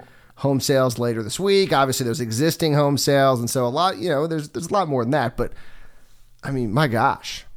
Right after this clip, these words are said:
I mean, I just can't imagine what's, what's happening in the Northeast, uh, where the, the, the numbers are a fraction of what they are here in the South.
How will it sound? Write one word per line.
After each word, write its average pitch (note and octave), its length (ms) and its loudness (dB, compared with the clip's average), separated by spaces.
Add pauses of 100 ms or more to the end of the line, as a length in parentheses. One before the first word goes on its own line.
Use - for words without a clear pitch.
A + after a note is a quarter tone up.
(360)
I - 80 -4
mean, C3 140 2
I C3+ 100 2
just C3+ 280 -4
can't D#3+ 220 -2
imagine C3 480 -2
what's, - 360 -8
what's A#2 220 -4
happening A2+ 520 -4 (720)
in A#2 480 0
the A2+ 140 0
Northeast, A2+ 1040 -2
uh, D2 140 -16
where A2+ 580 -2
the, A2 200 -4
the, G#2 420 -8 (560)
the A2+ 100 -4
numbers A2+ 560 -2
are G#2 380 -4 (180)
a B2 140 -2
fraction - 1040 -8 (720)
of A#2 160 0
what B2 160 2
they B2 120 0
are A2 200 -2
here A2+ 180 -4
in G2 80 -8
the G2 60 -10
South. C#3+ 520 -2